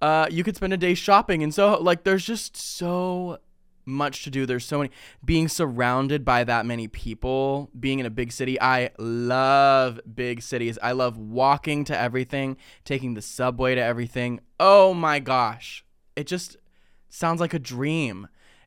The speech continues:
And I've spent time in New York a couple of different times, and I've just always loved it. So I know, I know, I know. People that have actually lived there are raging in my comment section right now, but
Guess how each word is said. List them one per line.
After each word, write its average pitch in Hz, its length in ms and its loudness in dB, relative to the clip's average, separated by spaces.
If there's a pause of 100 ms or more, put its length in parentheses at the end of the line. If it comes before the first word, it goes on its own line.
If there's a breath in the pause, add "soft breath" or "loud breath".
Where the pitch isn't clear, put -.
And 156 260 -2
I've 156 180 2
spent 180 340 -2 (480)
time 160 260 -2
in 147 80 -2
New 139 80 0
York 131 280 0
a 131 60 -12
couple 127 240 -8
of 120 60 -6
different 117 220 -12
times, 110 260 -10
and 104 60 -12
I've 98 100 -14
just - 220 -18
always 110 260 -8
loved 92 200 -10
it. 85 200 -16
So 107 420 -8 (1040 soft breath)
I 190 160 6
know, 175 400 8
I 151 220 4
know, 147 420 4
I 139 180 2
know. 131 420 0
People 160 300 0
that 151 80 -2
have 147 80 -2
actually 139 300 0
lived 135 240 -4
there 127 300 0
are 117 320 0 (420)
raging 135 480 -2
in 127 80 -4
my 120 120 -4
comment 120 340 -6
section 120 300 -8
right 113 140 -6
now, 104 180 -6
but 107 300 -6